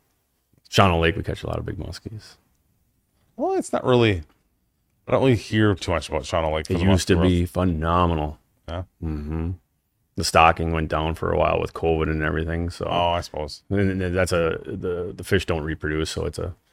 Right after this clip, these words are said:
Speaker 2: So,
Speaker 1: you
Speaker 2: yeah.
Speaker 1: know.
Speaker 2: Which works w-, okay with muskie 'cause people generally don't keep muskie. And
Speaker 1: Exactly.
Speaker 2: I, I
Speaker 1: Mm-hmm.
Speaker 2: don't really
Speaker 1: Catch
Speaker 2: know
Speaker 1: and
Speaker 2: if,
Speaker 1: release, so.
Speaker 2: I don't know if everybody heard of anybody keeping muskie, but
Speaker 1: Yeah.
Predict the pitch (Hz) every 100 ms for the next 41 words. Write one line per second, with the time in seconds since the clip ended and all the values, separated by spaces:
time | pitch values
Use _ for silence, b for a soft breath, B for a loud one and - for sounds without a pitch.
0 | _ - - 76 - 85 87 92 82 _
1 | _ _ _ _ B B 175 185 143 269
2 | - 135 123 - - 165 160 123 135 123
3 | 92 104 123 98 90 95 80 _ _ 98
4 | 80 80 80 76 69 - - - - 82
5 | 85 82 87 85 - 85 67 - _ 85
6 | 78 80 85 95 82 85 85 80 87 98
7 | 87 - 82 82 87 82 85 82 80 80
8 | 80 98 82 78 73 - 80 73 71 -
9 | 98 - _ _ - - _ _ - 85
10 | 87